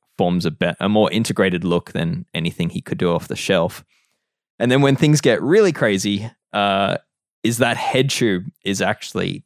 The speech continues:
two pieces. So he's, the bottom half of the head tube is a para-, is a custom Paragon Machine Works titanium head tube, which is machined f-, to his spec. Uh, the top half is a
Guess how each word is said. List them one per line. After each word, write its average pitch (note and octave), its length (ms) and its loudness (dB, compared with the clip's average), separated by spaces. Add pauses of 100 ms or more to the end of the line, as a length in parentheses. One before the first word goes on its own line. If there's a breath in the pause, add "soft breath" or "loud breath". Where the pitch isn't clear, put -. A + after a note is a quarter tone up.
two - 240 -6
pieces. - 760 -10
So F#2+ 540 0 (800)
he's, G2 460 -2
the - 120 -6
bottom C#3 440 2
half C#3 420 0
of B2+ 140 -8
the B2 80 0
head C3 180 2
tube C3+ 340 -2
is G2+ 160 -4
a G2 80 0
para-, A2 460 0
is G2+ 160 -2
a G2 40 -4
custom - 500 -4
Paragon G2 500 0
Machine G2 340 -4
Works G#2+ 640 -6 (420)
titanium G#2+ 520 -2
head A#2+ 180 0
tube, F3 260 2 (800)
which - 200 -4
is F#2+ 260 -2 (160)
machined G#2+ 420 0
f-, - 180 -14
to G#2 120 -2
his G#2 160 -2
spec. - 480 -2 (760)
Uh, F#2+ 300 2 (160)
the G2 100 -4
top - 340 -2
half A2+ 380 0 (120)
is F#2 360 -2 (140)
a F#2 300 -4